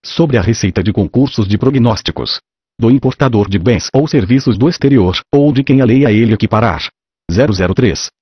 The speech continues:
As receitas dos estados, do Distrito Federal e dos municípios destinadas à Seguridade Social constarão dos respectivos orçamentos, não integrando o orçamento da União. A proposta de orçamento da Seguridade Social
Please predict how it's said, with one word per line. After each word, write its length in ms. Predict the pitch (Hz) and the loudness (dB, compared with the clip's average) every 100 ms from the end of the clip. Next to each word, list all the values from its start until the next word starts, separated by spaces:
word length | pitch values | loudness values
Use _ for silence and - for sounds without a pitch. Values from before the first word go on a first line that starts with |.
| _ - | _ -4
As 160 | 127 | -2
receitas 460 | - 131 98 92 110 | -2 -2 -2 -2 -2
dos 140 | 123 | 0
estados, 560 | 123 - 92 85 127 - - | -2 -2 -4 -2 -4 -6 -6
do 80 | 147 | -4
Distrito 500 | 160 - 110 113 120 | -4 -2 0 0 2
Federal 420 | 143 117 110 120 | 0 2 2 0
e 80 | 156 | -2
dos 160 | 151 147 | 0 2
municípios 500 | 131 123 110 98 104 | 2 2 0 0 -2
destinadas 560 | 95 - 104 104 110 117 | -2 -2 0 0 0 0
à 60 | |
Seguridade 600 | 113 113 104 107 117 123 | 0 0 0 2 0 0
Social 360 | 127 131 110 98 | -2 0 0 0
constarão 420 | 151 143 131 113 | -2 0 2 2
dos 180 | 120 135 | 2 -2
respectivos 720 | 151 - 160 - 113 127 123 | -2 -2 -4 -2 -2 0 -2
orçamentos, 600 | 135 117 117 90 64 - - | 0 2 2 0 -8 -10 0
não 240 | 113 143 131 | 2 4 4
integrando 460 | 143 104 113 110 | 2 2 2 2
o 40 | 117 | 0
orçamento 480 | 135 135 98 92 | 0 0 0 0
da 80 | 104 | 0
União. 380 | 107 107 113 69 - _ _ _ _ - | 2 2 0 -2 -10 _ _ _ _ -6
A 120 | 107 | -4
proposta 500 | - - 107 104 110 | -4 -2 -2 0 0
de 80 | 104 | 0
orçamento 460 | 101 131 92 92 | 0 0 0 0
da 80 | 95 | 0
Seguridade 580 | 120 107 101 110 123 127 | 0 0 2 2 0 -2
Social 400 | 135 131 120 | -4 0 0